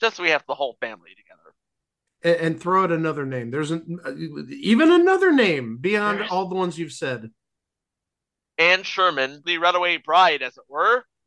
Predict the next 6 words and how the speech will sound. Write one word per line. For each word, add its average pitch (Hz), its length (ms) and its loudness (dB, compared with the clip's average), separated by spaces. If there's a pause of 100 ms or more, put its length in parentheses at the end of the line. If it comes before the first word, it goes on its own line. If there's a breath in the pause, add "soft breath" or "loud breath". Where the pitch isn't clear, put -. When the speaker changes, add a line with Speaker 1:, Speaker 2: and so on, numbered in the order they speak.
(960)
Speaker 1:
is 233 180 2
played 170 380 -2
by 165 200 4 (100)
Donna 143 300 -2
Pesco, 131 480 -6 (1300)
who, 226 320 0